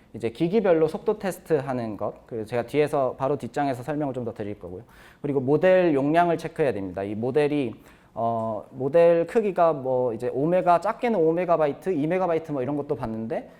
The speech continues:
이제 이백 메가바이트, 삼백 메가바이트 하는 모델들도 있어요. 뭐 거기 앱스토어에는 사 기가바이트까지 올릴 수 있어서 앱을, 그래서 뭐 사 기가바이트 모델이 아니면은 뭐 그렇게 문제는 안 될 수 있지만, 올리는 데 문제가 안 될 수 있지만 굉장히 느릴 수 있겠죠.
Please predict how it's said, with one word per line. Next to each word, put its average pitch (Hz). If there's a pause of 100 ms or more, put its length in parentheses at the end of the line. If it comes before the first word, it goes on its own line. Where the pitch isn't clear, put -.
(140)
이제 117
이백 185
메가바이트, 160
삼백 214
메가바이트 170
하는 147
모델들도 110
있어요. 95 (260)
뭐 127
거기 220 (100)
앱스토어에는 220
사 -
기가바이트까지 185
올릴 135
수 151
있어서 120
앱을, 107 (300)
그래서 135
뭐 117
사 135
기가바이트 156
모델이 127
아니면은 120
뭐 107
그렇게 135
문제는 135
안 104
될 113
수 107
있지만, 107 (360)
올리는 170
데 156
문제가 120
안 113
될 113
수 110
있지만 110
굉장히 127
느릴 135
수 123
있겠죠. 98